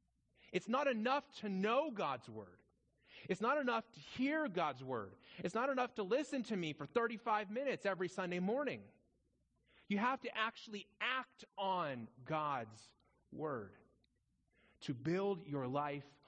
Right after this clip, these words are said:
on the cornerstone that is Jesus.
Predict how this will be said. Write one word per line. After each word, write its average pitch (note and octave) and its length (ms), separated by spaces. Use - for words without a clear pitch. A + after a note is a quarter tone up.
on A#2+ 80
the G#2+ 80
cornerstone G#2 880
that - 100
is G2 100
Jesus. - 720